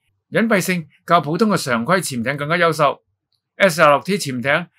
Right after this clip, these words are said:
可以潛深三百公尺，最高航速十七節，喺八十個percent電量嘅情況底下，可以潛航二百六十海里。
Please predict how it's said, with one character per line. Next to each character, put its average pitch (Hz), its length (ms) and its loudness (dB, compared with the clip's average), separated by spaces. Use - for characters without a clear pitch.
可 175 120 0
以 175 40 4
潛 127 220 -4
深 185 160 0
三 196 220 0
百 170 100 0
公 190 180 -6
尺， 170 260 -2
最 165 160 0
高 190 120 4
航 127 200 -2
速 180 100 -4
十 - 140 -4
七 123 160 -8
節， 170 320 -6
喺 156 180 -2
八 160 140 4
十 147 80 -2
個 139 80 -4
percent 180 280 -4
電 143 140 -2
量 135 160 -4
嘅 143 60 -6
情 117 160 -6
況 147 140 -2
底 151 80 -2
下， 156 320 -4
可 202 100 4
以 208 60 6
潛 127 220 -6
航 120 140 -4
二 131 220 -6
百 165 120 4
六 135 100 -2
十 - 140 -8
海 139 240 0
里。 156 260 0